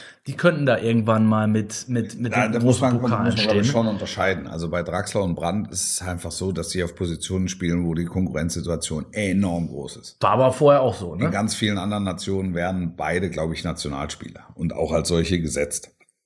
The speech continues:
Speaker 2: Das ist einfach der, der extrem hohen Qualität geschuldet.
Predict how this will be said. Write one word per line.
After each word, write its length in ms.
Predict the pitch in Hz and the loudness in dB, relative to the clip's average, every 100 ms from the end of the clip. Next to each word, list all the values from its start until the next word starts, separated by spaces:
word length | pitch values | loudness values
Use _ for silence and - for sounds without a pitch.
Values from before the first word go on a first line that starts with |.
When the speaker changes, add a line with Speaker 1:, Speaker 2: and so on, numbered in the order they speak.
| _ _ _ - - - | _ _ _ -14 -8 -4
Speaker 2:
Das 220 | - 92 | 2 2
ist 80 | 80 | 0
einfach 300 | 90 90 90 | -2 -2 -2
der, 260 | 90 85 87 | 2 2 2
der 400 | 85 87 80 - | 2 0 -2 -6
extrem 460 | 85 - 104 104 82 | -10 -4 2 4 4
hohen 240 | 92 92 | 4 2
Qualität 520 | 90 85 82 78 78 | 0 -2 -2 -4 -8
geschuldet. 500 | - - 62 57 - | -10 -10 -8 -8 -12